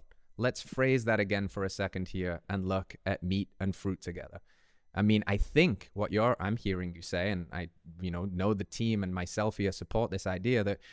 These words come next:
your intuition and your results are speaking for themselves so far, that nature provides food in this wonderful whole package like fruit and like meat that when eaten together is A, is very hard to overdo. It's, you know, eating a ribeye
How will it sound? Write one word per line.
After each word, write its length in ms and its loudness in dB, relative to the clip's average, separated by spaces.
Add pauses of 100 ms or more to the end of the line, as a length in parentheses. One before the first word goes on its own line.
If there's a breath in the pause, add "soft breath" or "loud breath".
(220 soft breath)
your 180 6
intuition 800 2
and 120 0
your 140 4
results 580 -2
are 100 -2
speaking 420 -2
for 120 -6
themselves 460 -4
so 180 -4
far, 380 -8 (380 soft breath)
that 200 2
nature 520 2 (260)
provides 500 2
food 440 -2 (360)
in 140 2
this 140 -2
wonderful 840 0 (120)
whole 280 2
package 720 0
like 260 -2
fruit 400 -4
and 140 -2
like 260 0
meat 260 -4 (280 soft breath)
that 120 0
when 280 2
eaten 280 0
together 540 -2
is 240 -2
A, 340 -4 (140)
is 80 -4
very 220 2
hard 260 -2
to 120 -6
overdo. 520 0 (180)
It's, 240 -6 (160)
you 100 -2
know, 160 0
eating 300 0
a 60 4
ribeye 460 0